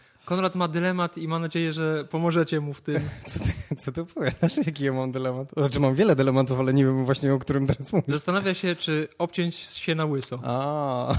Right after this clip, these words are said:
Speaker 2: <laughs> w sensie
Speaker 1: I zostawić sobie jaką brodę? Porządną, jak ty powiedziałeś?
Speaker 2: A czy, słuchajcie, nie wiem, dla-, nie wiem, dlaczego w ogóle włączamy w to całą, tę, całą waszą grupę, ale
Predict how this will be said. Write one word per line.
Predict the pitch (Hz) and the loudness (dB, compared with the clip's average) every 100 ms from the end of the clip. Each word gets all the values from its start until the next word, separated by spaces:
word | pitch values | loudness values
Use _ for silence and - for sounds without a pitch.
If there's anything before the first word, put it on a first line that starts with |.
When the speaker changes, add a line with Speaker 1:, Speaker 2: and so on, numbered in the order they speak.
| - | 0
Speaker 2:
<laughs> | - - | -2 -4
w | 120 | -14
sensie | - 131 131 | -10 -8 -4
Speaker 1:
I | |
zostawić | 139 139 165 151 | -4 -4 -4 -4
sobie | - 156 151 151 | -6 -8 -4 -2
jaką | 139 139 160 | -2 -4 -4
brodę? | 156 160 196 | -2 -2 -4
Porządną, | 170 135 139 143 170 190 | -6 -4 -4 -4 -4 -6
jak | 147 | -8
ty | - | -12
powiedziałeś? | 143 147 151 185 - - | -18 -16 -14 -16 -20 -10
Speaker 2:
A | 127 | -8
czy, | 127 | -6
słuchajcie, | 123 139 131 120 131 | -2 -2 -2 -4 -8
nie | 170 | -6
wiem, | 123 131 | -4 0
dla-, | 135 - | 2 4
nie | 214 202 | 6 6
wiem, | 180 | 6
dlaczego | 160 156 180 170 | 4 4 4 4
w | - | 2
ogóle | 170 160 | 2 2
włączamy | 143 147 151 170 - 202 | 2 0 2 4 4 2
w | |
to | 160 165 | 2 2
całą, | 151 - 196 170 180 151 147 131 - | 2 2 2 2 -2 0 0 0 -2
tę, | 143 170 | 0 0
całą | - 143 143 | 0 0 0
waszą | 135 139 147 | -2 0 0
grupę, | 147 185 151 147 - - - 170 - | 0 -2 -2 -2 -8 -18 -16 -16 -4
ale | 135 147 170 185 180 | 0 2 4 2 -2